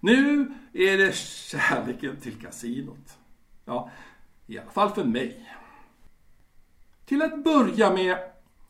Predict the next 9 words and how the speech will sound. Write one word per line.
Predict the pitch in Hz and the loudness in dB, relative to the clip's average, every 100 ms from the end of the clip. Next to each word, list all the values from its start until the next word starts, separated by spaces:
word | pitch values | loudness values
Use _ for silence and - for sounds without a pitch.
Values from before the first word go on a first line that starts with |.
| _ | _
är | 190 175 | 2 2
det | 170 | 4
något | 165 165 165 170 - - - - | 2 4 4 2 -14 -18 -20 -16
vackert | 123 135 - - - 120 - | 0 0 0 -8 -10 -10 -8
med | 120 117 | -8 -8
själva | - 135 110 - | -8 -12 -12 -14
spelsalen. | - - - 175 131 101 - - 175 165 117 117 - - - - - - _ - - - | -16 -14 -4 -2 -2 -8 -12 -2 2 2 2 -6 -16 -20 -20 -20 -20 -20 _ -20 -20 -2
Ja, | 151 226 - - - - - - _ | 6 6 6 -6 -16 -20 -20 -20 _
högt | - 277 - - | 0 0 0 -8